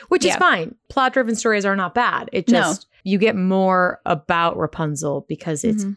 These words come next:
Speaker 1: character-driven.
Speaker 2: And I'm really happy that Glen Keane fought against the Shrek-, Shrekization satirical version of this, 'cause there's
Speaker 1: Yes.
Speaker 2: so much comedy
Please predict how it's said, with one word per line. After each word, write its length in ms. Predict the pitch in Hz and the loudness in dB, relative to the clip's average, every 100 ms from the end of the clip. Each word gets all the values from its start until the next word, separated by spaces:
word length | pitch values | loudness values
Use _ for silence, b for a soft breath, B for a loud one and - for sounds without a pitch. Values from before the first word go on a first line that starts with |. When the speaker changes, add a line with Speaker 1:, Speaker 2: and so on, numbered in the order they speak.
| _ - | _ -8
Speaker 1:
character-driven. 680 | 165 151 - - - 202 - - | -6 -6 -8 -8 -6 -10 -10 -4
Speaker 2:
And 100 | 202 | 0
I'm 100 | 208 | 2
really 220 | 214 208 | 2 2
happy 300 | 208 196 196 | 0 0 0
that 160 | 190 190 | 0 0
Glen 320 | 190 185 185 | 0 0 0
Keane 340 | 202 180 175 | -2 -2 -2
fought 300 | 185 185 175 | -2 0 0
against 420 | 175 175 185 - | 0 0 -2 -2
the 80 | - | -2
Shrek-, 640 | 180 - 175 - 175 170 - - | -2 -2 -2 0 2 2 -2 -8
Shrekization 1040 | - - 202 220 196 180 185 - 196 190 190 | -6 -2 0 0 2 2 2 0 0 0 0
satirical 680 | - 180 202 190 190 190 | -2 0 2 2 2 0
version 400 | 180 175 185 180 170 | 2 2 0 -2 -4
of 100 | 180 | -2
this, 220 | - 156 151 | 0 2 2
'cause 180 | 254 | 2
there's 140 | 302 294 | 2 0
Speaker 1:
Yes. 20 | |
Speaker 2:
so 220 | - 359 | 0 2
much 260 | 359 277 - | 2 0 0
comedy 720 | 269 254 254 220 202 185 | 0 2 4 4 2 2